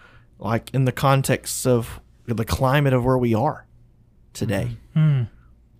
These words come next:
Speaker 1: You know,
Speaker 2: No,
Speaker 1: like,
Speaker 2: there are a lot of thoughts.
Speaker 1: it's, it's hard, you know,
Speaker 2: Especially
Speaker 1: it
Speaker 2: today.
Speaker 1: <laughs> Yeah,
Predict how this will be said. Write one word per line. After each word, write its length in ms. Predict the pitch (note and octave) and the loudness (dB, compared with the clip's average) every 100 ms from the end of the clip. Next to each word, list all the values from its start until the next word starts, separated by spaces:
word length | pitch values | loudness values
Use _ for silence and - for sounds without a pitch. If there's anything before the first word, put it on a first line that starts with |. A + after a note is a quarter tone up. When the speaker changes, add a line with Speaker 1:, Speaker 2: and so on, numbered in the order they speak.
| - | -8
Speaker 1:
You 100 | D3+ | -2
know, 80 | A#2+ | 2
Speaker 2:
No, 80 | A#2 | 4
Speaker 1:
like, 160 | A2+ | 4
Speaker 2:
there 120 | B2 D#3+ | 4 4
are 40 | |
a 60 | F#3 | 4
lot 200 | G3 F#3+ | 4 2
of 100 | - | 0
thoughts. 220 | C3+ A2 | -6 2
Speaker 1:
it's, 200 | D#3+ - - | 2 2 0
it's 160 | D#3 | 2
hard, 360 | D#3+ F3+ F#3+ C#3+ | 8 10 10 6
you 120 | D#3 | 4
know, 80 | D#3 | 6
Speaker 2:
Especially 340 | F#3 E3 G3+ | 8 10 10
Speaker 1:
it 100 | F3 | 10
Speaker 2:
today. 400 | G3 F3 D#3 - - | 8 8 6 2 4
Speaker 1:
<laughs> 20 | |
Yeah, 260 | F3 C4 | 6 6